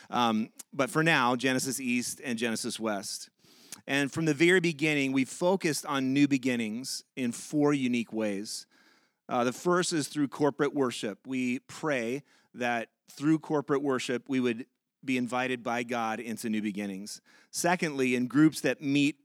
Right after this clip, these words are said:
for community, like scripture circles, community groups, and the famous Brew Crew.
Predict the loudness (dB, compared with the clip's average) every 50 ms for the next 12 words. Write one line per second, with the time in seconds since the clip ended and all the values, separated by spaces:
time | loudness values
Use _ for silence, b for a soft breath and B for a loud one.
0 | _ _ -8 -4 -4 -2 -2 0 2 2 4 4 2 2 0 -2 -2 -2 -2 -2
1 | -4 -2 -2 -2 -2 -2 -4 -6 -4 -2 -2 -2 -2 -2 0 0 0 0 -2 -4
2 | -8 b b b b b _ -6 -2 0 2 4 4 4 2 2 0 2 2 2
3 | 2 2 0 -2 -6 -6 -4 -2 0 2 2 0 0 -2 -2 -2 -2 0 0 0
4 | -2 -2 -4 -6 -2 0 2 2 2 2 0 0 0 0 0 0